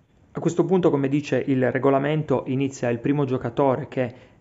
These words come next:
è, eh, colui che ha bevuto più recentemente una tazza da tè. A questo giocatore viene dato il segnalino primo giocatore, facciamo l'esempio qui,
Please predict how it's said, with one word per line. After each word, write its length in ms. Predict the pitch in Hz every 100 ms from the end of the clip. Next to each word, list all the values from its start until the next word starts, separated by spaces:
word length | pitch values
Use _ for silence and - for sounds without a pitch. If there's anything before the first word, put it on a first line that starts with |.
| -
è, 60 |
eh, 440 | 127 120 123 117 117
colui 340 | 135 139 147
che 100 | 139
ha 60 | 127
bevuto 380 | 127 135 135 120
più 120 | 135
recentemente 720 | 123 127 120 131 135 123 127
una 240 | 139 131
tazza 420 | 123 127 117 -
da 120 | 123 131
tè. 280 | 139 135 202 - - -
A 100 | 139
questo 260 | 151 147
giocatore 560 | 147 156 160 156 156 127
viene 320 | 120 143 151
dato 400 | 131 131 120 120
il 300 | 147 139 123
segnalino 680 | 104 - 156 160 139 131 123
primo 380 | 117 - 135 120
giocatore, 800 | 117 120 120 135 117 143 240 - - _ _ _ _ _ _
facciamo 500 | - 113 - 120 117
l'esempio 420 | - - 123 113 -
qui, 320 | 151 -